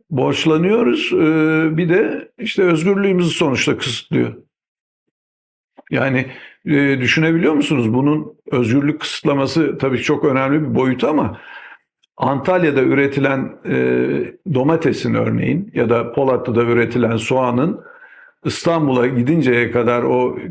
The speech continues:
e, yollardan, köprülerden geçtiğini, tünellerden geçtiğini, Marmara Tüneli'nden, Avrasya Tüneli'nden geçtiğini falan hesaplayın. E, beş altı katına varan maliyetler oluşuyor.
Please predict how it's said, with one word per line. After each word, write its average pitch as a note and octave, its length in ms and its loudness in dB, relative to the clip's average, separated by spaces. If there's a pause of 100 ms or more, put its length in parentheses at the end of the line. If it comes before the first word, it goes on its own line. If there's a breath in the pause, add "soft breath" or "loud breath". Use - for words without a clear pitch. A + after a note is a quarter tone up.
e, E3+ 120 -6 (400)
yollardan, A#2+ 680 0
köprülerden A#2+ 960 0 (140)
geçtiğini, A#2 680 0
tünellerden A#2+ 840 0
geçtiğini, A2+ 480 0
Marmara A#2 720 -2 (260 loud breath)
Tüneli'nden, A#2+ 580 0
Avrasya B2 540 0
Tüneli'nden A#2+ 600 0
geçtiğini A#2+ 420 0
falan A#2+ 420 -2 (180)
hesaplayın. - 760 -2 (520 loud breath)
E, B2+ 720 0
beş C#3 200 0
altı D3 360 0
katına B2 440 -2
varan B2 480 0
maliyetler A2+ 560 0
oluşuyor. A2+ 460 -4